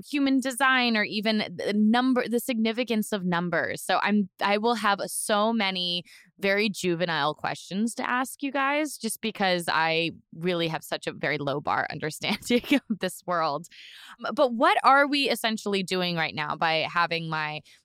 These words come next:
my, the time of birth, where I was born? Wh-, what is it all? What, what, where are we putting that information into?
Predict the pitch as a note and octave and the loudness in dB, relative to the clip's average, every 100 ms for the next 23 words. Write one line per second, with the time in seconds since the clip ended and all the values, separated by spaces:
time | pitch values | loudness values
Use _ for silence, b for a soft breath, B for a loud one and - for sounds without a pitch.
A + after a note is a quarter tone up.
0 | - E3+ F3+ F#3 A#3 A#3+ A3 A3 G3+ G#3 | -10 -8 -6 -4 -2 -2 0 0 0 -2
1 | G#3+ G#3+ G3+ G3 G3+ - F#3 F3 F3 E3+ | 0 2 2 0 -6 -4 -2 0 0 -2
2 | E3+ E3 b - F#3+ G#3 - F#3+ G#3 C4 | -4 -6 b -10 -4 -2 -2 -2 0 2
3 | C#4+ B3 B3+ A3+ G#3 G3+ G3 F3+ A3+ A3+ | 0 0 2 4 4 4 2 2 0 -2
4 | G#3 A3 B3+ A3+ B3+ C4 B3 G#3 G#3+ F3+ | -4 -2 -2 -2 -2 0 -2 -2 -2 0
5 | E3 D3+ D#3 C#3+ - - - - B1 | -2 -4 -6 -6 -8 -10 -12 -8 -10